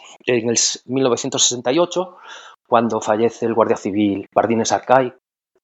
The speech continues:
como he dicho, ¿no? Y aquí es una cosa accidental. Están preparando,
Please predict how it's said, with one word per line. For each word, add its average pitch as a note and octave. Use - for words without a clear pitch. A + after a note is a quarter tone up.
como A2+
he -
dicho, C3
¿no? E3
Y C#3+
aquí F3
es C#3+
una C#3
cosa D#3+
accidental. B2+
Están C#3
preparando, B2+